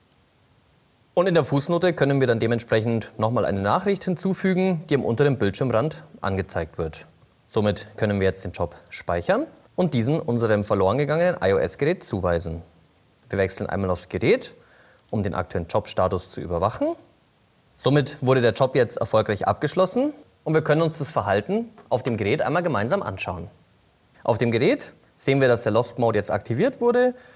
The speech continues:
und wir sehen die zuvor im Jobshit festgelegten Konfigurationen. Das Gerät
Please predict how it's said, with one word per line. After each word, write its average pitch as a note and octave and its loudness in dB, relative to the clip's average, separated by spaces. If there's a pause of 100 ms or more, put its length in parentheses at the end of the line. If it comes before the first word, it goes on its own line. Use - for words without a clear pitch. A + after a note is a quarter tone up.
(140)
und B2+ 0
wir C3 4
sehen B2 2
die C3 2
zuvor A#2+ 2
im G#2 -2
Jobshit - -2
festgelegten A#2+ -2
Konfigurationen. B2 0 (640)
Das A#2+ -2
Gerät C#3 2